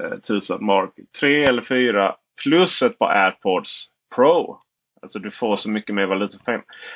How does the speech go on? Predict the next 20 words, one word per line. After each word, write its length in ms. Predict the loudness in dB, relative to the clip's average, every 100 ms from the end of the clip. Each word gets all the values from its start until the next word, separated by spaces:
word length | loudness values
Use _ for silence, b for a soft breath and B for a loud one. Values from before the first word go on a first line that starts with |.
| B
Men 120 | -2
för 120 | 2
oss 220 | 2 2 2
som, 300 | 2 0 -2
som 240 | -4 -2 0
inte 280 | 0 -2 -2
behöver 300 | 0 2 0
ta 140 | -2
hänsyn 600 | 0 2 2 0 -2 -4
till, 680 | -2 2 2 2 0 0 -2
till 260 | -4 -4 0
ekonomi 680 | 0 0 -2 -2 -4 -8 -6
när 80 | -8
det 60 |
kommer 280 | -4 -2 -4
till 140 | -4 -4
teknik, 500 | -4 -2 -4 -6 _
för 140 | -4
att 120 | -2 -2
vi 280 | 0 0